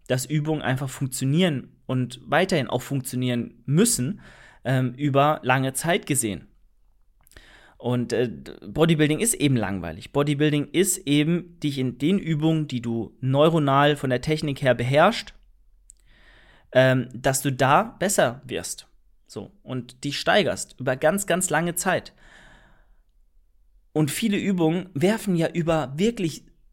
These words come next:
ein Jahr immer und immer wieder von Woche zu Woche oder alle zwei Wochen hier und da eine Wiederholung mehr ab. Mit gleicher Technik, das muss Voraussetzung sein.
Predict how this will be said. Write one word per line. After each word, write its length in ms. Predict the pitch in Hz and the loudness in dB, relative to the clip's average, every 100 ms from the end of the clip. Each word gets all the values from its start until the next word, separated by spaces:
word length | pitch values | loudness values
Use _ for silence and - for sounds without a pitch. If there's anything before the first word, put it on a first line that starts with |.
| _ - - _ - | _ -20 -20 _ -4
ein 280 | 196 226 | 0 2
Jahr 580 | 196 180 220 175 220 - - | 4 4 4 0 -4 -8 0
immer 280 | 247 240 | 2 2
und 220 | 214 202 226 | 2 0 -2
immer 320 | 233 208 160 | 0 0 0
wieder 260 | 214 196 | 0 0
von 240 | 151 165 165 | 0 -2 -2
Woche 280 | 175 208 - | -2 -2 -2
zu 180 | 165 | -2
Woche 200 | 165 208 | 0 0
oder 260 | 160 156 - | 0 -2 0
alle 200 | 190 196 | -2 -2
zwei 300 | - 165 208 | -2 -2 0
Wochen 260 | 170 135 143 | 0 0 -2
hier 240 | 175 220 | -2 -2
und 160 | 202 170 | -2 0
da 160 | 175 | 0
eine 320 | - 165 170 | 0 0 0
Wiederholung 560 | 160 156 147 147 147 135 | -2 0 0 0 0 0
mehr 240 | 131 135 | 0 0
ab. 280 | 139 139 - | -2 -6 -6
Mit 200 | - 156 | -4 -2
gleicher 300 | 151 131 131 | 2 0 0
Technik, 400 | 117 165 160 170 | -2 -2 -2 -4
das 160 | 135 117 | -4 -6
muss 160 | 123 - | -8 -6
Voraussetzung 560 | 113 139 156 156 151 | 0 0 0 -2 -2
sein. 220 | 143 143 | 0 0